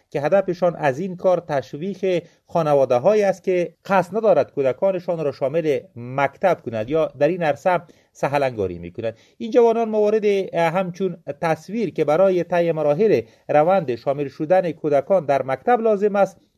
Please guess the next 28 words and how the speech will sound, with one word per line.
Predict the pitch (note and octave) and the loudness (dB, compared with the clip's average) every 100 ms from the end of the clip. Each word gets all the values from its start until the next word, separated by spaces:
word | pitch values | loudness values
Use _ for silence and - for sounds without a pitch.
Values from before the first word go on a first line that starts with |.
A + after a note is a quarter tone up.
| - | 0
را | E3+ D#3+ - C3+ | 2 2 -2 0
به | D3+ | 0
گونه | C#3+ D3+ F3 D#3+ | 0 -2 0 2
رایگان، | D#3 D3+ C#3+ F#3+ E3 - _ _ - | 2 2 2 4 2 0 _ _ -14
اه، | - - _ | -14 -14 _
چاپ | - G2+ F#2+ | -2 -2 -2
می‌کند. | G2 G2+ G2+ B2 B2 A#2+ _ _ _ | -8 -8 -8 -4 -4 -6 _ _ _
همچنین | E3 G#3+ G#3+ G3 G3 | -6 -4 -2 -4 -2
آنان | F3+ F3 G3 F#3+ | 2 2 2 2
را، | F#3+ F#3 E3 | 4 4 2
اه، | C#3+ D3 D3 C3+ C3+ | -4 0 0 -2 0
در | D3 | 0
مورد | D3+ D3 G3+ D#3+ A#2+ | 2 0 0 0 -4
پروسیجر | G#2+ - D3+ D3 D3+ C#3+ F#3+ B2 | -6 -6 -6 -6 -6 -2 0 0
و | C3 | -2
طی | D#3+ D#3 | 0 -2
مراحل | D#3 D3+ D3+ G#3 F3 A#2 _ _ | -2 -2 0 2 2 0 _ _
شامل | - D3 C#3 | -2 -2 -2
شدن | A#2 D3+ F3+ E3+ | -10 0 2 2
در | D3+ C#3 C3 | 2 2 2
مکتب | C3 B2+ G3+ D#3+ | -2 0 2 4
را، | A#2 F2+ _ _ - | 2 0 _ _ -8
اه، | G#2+ G2 F#2+ - A2+ | -4 -2 -4 -6 -4
اه، | A2 G#2+ - - | -2 -2 -6 -4
کودکان | D#3+ C#3 - F3+ | 2 2 4 2
و | C#3+ | 4
والدینشان | A#2 G#2+ G#2 A#2 F#2 A2 G#2 | 2 2 0 -2 -2 -6 -4
را | F#2+ | -6